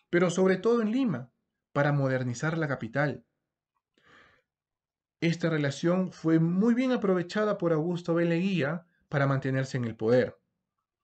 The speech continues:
Sin embargo, para finales de la década de mil novecientos veinte, esta relación comercial se va a ver mermada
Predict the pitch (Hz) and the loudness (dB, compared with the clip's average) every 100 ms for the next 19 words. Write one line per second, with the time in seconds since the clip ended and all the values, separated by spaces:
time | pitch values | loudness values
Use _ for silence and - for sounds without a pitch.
0 | _ - 147 147 208 185 127 156 - _ | _ -2 2 4 4 4 0 -6 -12 _
1 | _ - 156 151 156 156 220 240 180 160 | _ -6 -2 -2 0 0 0 0 0 -2
2 | 143 143 190 190 147 131 117 139 165 151 | -2 -2 -4 -4 -4 -4 -4 -4 -2 -2
3 | 123 123 - 156 147 135 120 117 - _ | -4 -8 -6 -6 -6 -6 -8 -8 -20 _
4 | _ _ - 143 180 185 131 139 175 185 | _ _ -8 -2 2 2 2 -2 -4 -10
5 | _ _ _ _ _ _ _ _ _ _ | _ _ _ _ _ _ _ _ _ _
6 | _ - 240 - 226 208 185 165 202 214 | _ -4 -4 -4 -4 -2 -2 -2 -4 -2
7 | 214 190 175 175 202 208 202 185 180 185 | 0 0 0 -2 -2 -2 -2 -4 -2 0
8 | 196 170 127 123 123 113 104 143 | 0 2 2 2 0 0 -4 -8